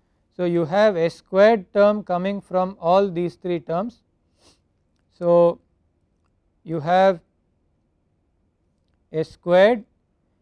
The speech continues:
into L L K D into L L F, this S square term, and then you have an S term which then comes out of R F L L K D and L L F R K D that is occurring here,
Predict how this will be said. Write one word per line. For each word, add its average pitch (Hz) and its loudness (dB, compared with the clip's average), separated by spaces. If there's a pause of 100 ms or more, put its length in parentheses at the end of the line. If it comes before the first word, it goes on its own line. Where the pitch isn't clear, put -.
(220)
into 175 -6
L 185 0
L 214 0
K 196 -2
D 226 -4
into 170 -6
L 147 -4
L 139 -4
F, 208 -4 (1080)
this 170 -8
S 147 -12
square 147 -6
term, 180 -6 (960)
and 160 -10
then 214 -2
you 180 -4
have 196 2 (240)
an 156 -10
S 202 -6
term 208 0
which 175 -10
then 190 -4
comes 180 -8
out 165 -6
of 180 0 (500)
R 175 0
F 208 0
L 160 -8
L 160 -4
K 151 -8
D 190 -8 (540)
and 160 -10
L 160 -4
L 190 4
F 202 0
R 160 -4
K 160 -8
D 185 -6
that 156 -8
is 139 -8
occurring 135 -14
here, 160 -4